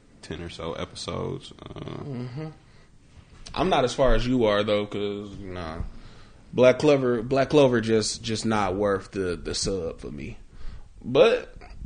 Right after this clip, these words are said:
Speaker 2: definitely, I'm rocking with it. Definitely rocking with it.
Speaker 1: Yeah,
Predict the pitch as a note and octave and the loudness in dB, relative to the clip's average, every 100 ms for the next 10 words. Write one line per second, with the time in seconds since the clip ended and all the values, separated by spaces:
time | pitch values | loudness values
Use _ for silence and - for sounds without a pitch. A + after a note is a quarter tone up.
0 | - - - - - - - B2+ G3+ A#3 | -12 -14 -20 -20 -20 -18 -10 -2 -2 0
1 | A3 A3 G#3 F#3+ F#3+ F3 A#2+ G#2 F#2 - | 0 2 2 4 6 6 4 -2 -2 -6
2 | - - - - - - - - - A#2 | -10 -18 -18 -18 -18 -20 -20 -20 -8 -6
3 | B2 B2 A2 E2+ - B1+ A#1+ - - - | -4 -4 -4 -6 -10 -10 -10 -12 -20 -20
4 | - - - - | -20 -20 -18 -14